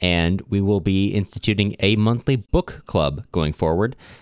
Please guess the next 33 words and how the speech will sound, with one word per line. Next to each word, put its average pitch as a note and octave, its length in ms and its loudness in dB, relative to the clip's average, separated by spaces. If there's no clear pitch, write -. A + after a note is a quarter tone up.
Uh, G#2+ 100 0
so C#3 280 2
on, B2+ 200 0
on C3 100 2
dates D3 260 0
to - 60 -8
be D#3 60 2
announced A2 300 0
on F#2+ 80 0
Patreon G2 300 0
themselves, D#3 500 0
we're B2+ 60 -4
going A#2+ 160 0
to - 100 -6
be A2 160 2
covering, G#2+ 580 0
discussing B2+ 540 0
in G#2 200 2
depth F2+ 260 0
at E2+ 80 0
least F#2+ 260 0
one F#2+ 320 2
of E2 140 0
the F2 80 0
two E2 420 0
episodes D#2+ 340 -2
we E2 80 0
release D#2 480 0
every D#2 220 -2
month, D2+ 380 -4
uh, D2+ 140 -2
going E2+ 240 0
forward. D#2+ 480 0